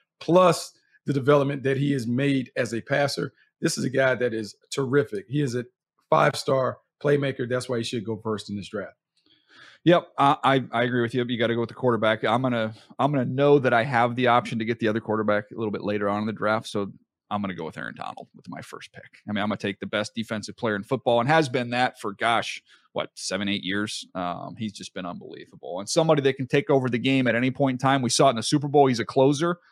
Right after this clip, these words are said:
Speaker 2: Um, we always mention the importance of good teams having somebody that can put
Speaker 1: Mm-hmm.
Speaker 2: games away. That's a reason why, you know, the Buffalo Bills went out and got his teammate last year and Von Miller trying to put games away, but nobody does it better than this guy.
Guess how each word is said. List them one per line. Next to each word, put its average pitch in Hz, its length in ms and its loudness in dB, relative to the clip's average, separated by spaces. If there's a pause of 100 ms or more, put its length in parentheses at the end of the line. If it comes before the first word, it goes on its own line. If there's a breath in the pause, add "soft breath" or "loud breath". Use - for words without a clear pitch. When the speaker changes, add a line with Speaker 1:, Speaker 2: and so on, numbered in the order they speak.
(360 soft breath)
Speaker 2:
Um, 117 220 4
we 123 120 8
always 135 240 6
mention 135 240 -2
the 117 60 -2
importance 127 420 -2
of 110 120 -2
good 123 180 2
teams 113 520 -2 (260)
having 143 340 2
somebody 147 320 4
that 127 140 2
can 123 140 0
put 160 160 4
Speaker 1:
Mm-hmm. 120 60 -2
Speaker 2:
games 135 320 2
away. 107 500 0 (340 soft breath)
That's 135 180 2
a 131 60 4
reason 139 380 4
why, 127 500 4
you 143 120 -2
know, 113 160 2
the 123 100 -2
Buffalo 139 340 4
Bills 147 300 6
went 135 120 4
out 139 120 6
and 127 80 0
got 131 200 4
his 135 220 0
teammate 160 340 2
last 120 340 2
year 139 80 -2
and 131 100 -2
Von 135 200 4
Miller 170 220 6
trying 123 240 0
to - 40 -14
put 139 160 0
games 120 280 -2
away, 107 240 0
but 110 180 -6
nobody 160 360 6
does 135 180 6
it 110 80 -2
better 120 180 4
than 107 180 -4
this 107 200 -4
guy. 101 340 0